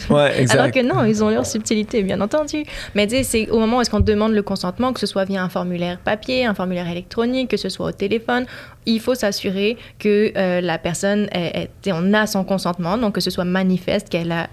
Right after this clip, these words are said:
Speaker 2: expressément donné son consentement, qu'on puisse le prouver même, que
Speaker 1: Ouais.
Speaker 2: on l'a pas contraint à le donner. Tu sais, il y a certains, je donne un, un exemple qui va sortir du, du cadre, mais, euh, dans le domaine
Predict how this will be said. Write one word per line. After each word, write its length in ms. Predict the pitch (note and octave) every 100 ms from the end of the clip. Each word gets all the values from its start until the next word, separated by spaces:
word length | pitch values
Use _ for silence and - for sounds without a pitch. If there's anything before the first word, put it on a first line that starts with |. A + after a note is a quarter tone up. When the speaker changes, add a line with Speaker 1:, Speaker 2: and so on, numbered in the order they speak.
| -
Speaker 2:
expressément 760 | G3 - - G#3 F#3+ G3 G3+
donné 260 | F#3 F3+ F#3
son 160 | F#3 F3+
consentement, 580 | F3+ F3 E3+ F3 F3+ A#3+
qu'on 180 | G3
puisse 360 | F#3+ - A3+ -
le 80 | F#3
prouver 440 | - G3+ F#3 F#3+
même, 320 | A#3+ F#3 A3 A#3 - - -
que 240 | A3+ A#3 A3+ C3
Speaker 1:
Ouais. 160 | B2 A#2+
Speaker 2:
on 60 |
l'a 140 | A3 G3+
pas 140 | G#3+
contraint 460 | A3 G#3 G3 A3+ F4+ - -
à 100 | F#3+
le 160 | G3 F#3+
donner. 360 | G3 F#3+ D4+
Tu 60 | - - -
sais, 80 | A3
il 40 |
y 40 | G3+
a 60 |
certains, 380 | F3+ F#3 A3+ A#3
je 60 | A3+
donne 140 | G3
un, 180 | F#3+ F#3
un 100 | F#3+
exemple 400 | F#3+ F#3+ A3+ A#3
qui 160 | - F#3+
va 120 | F#3
sortir 260 | F#3 G#3+ G#3+
du, 140 | G#3 - -
du 140 | F#3+
cadre, 300 | A#3+ C4+ G#3+
mais, 220 | G3 G3 F#3+ - - -
euh, 440 | F#3 F3+ F#3 F#3+ -
dans 120 | G3+
le 60 | G3+
domaine 360 | A3 C4 A#3